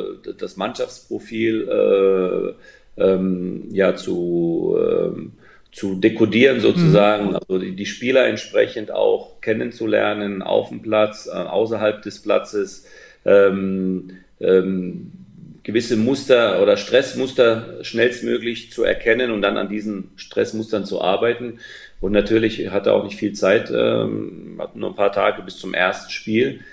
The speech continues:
Speaker 1: Das ging dann auch schief. Wir haben auch dann die ersten, äh, zwei Spiele oder das erste Spiel verloren. Also ich habe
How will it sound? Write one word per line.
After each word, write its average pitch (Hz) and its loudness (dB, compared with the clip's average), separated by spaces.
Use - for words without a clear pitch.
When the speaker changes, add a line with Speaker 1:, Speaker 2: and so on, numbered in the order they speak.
Speaker 1:
Das 95 0
ging 117 0
dann 117 4
auch 101 4
schief. - -4
Wir 107 2
haben 101 0
auch 98 -4
dann 101 -2
die 95 2
ersten, 101 -2
äh, 92 0
zwei 95 0
Spiele 104 0
oder 98 2
das 95 -4
erste 110 0
Spiel 113 -4
verloren. 110 2
Also 95 0
ich 98 2
habe - -4